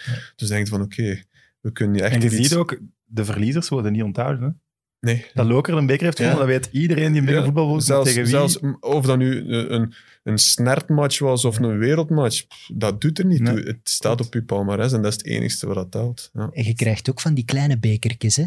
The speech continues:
Speaker 2: Ja.
Speaker 1: Heb je die nog?
Speaker 2: Ja, ja.
Speaker 3: Ja.
Speaker 2: Ik heb die nog, maar ik weet wel niet waar ze staan.
Speaker 1: Oei.
Speaker 3: Voor tequila shots.
Speaker 2: <laughs> Ja,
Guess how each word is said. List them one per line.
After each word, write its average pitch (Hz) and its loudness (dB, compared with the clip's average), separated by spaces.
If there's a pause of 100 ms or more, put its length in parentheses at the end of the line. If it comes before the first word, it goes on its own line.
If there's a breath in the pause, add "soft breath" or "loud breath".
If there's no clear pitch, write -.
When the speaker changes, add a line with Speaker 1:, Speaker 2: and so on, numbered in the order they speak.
Speaker 2:
Ja. - -2
Speaker 1:
Heb 131 -4
je 156 2
die 180 4
nog? 208 2
Speaker 2:
Ja, 117 2
ja. 110 0
Speaker 3:
Ja. 120 -10 (320)
Speaker 2:
Ik - -16
heb 110 0
die 101 0
nog, 98 -2
maar 107 -2
ik 110 -6
weet 120 -2
wel 131 0
niet 180 2
waar 147 2
ze 110 0
staan. - -4 (320)
Speaker 1:
Oei. 131 0
Speaker 3:
Voor 117 0
tequila 151 2
shots. 131 -4 (160)
Speaker 2:
<laughs> - -
Ja, 156 2